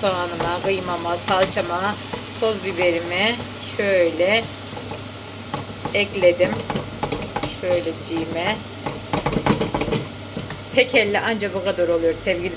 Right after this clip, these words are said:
takipçilerim. Burada da gördüğünüz gibi yapraklarımı haşladım.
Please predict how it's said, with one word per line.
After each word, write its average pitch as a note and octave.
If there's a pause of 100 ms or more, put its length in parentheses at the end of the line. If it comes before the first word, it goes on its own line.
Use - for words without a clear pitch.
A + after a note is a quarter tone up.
takipçilerim. E3 (680)
Burada G#3+
da G3+
gördüğünüz G3+
gibi F#3+
yapraklarımı F3+ (100)
haşladım. G#3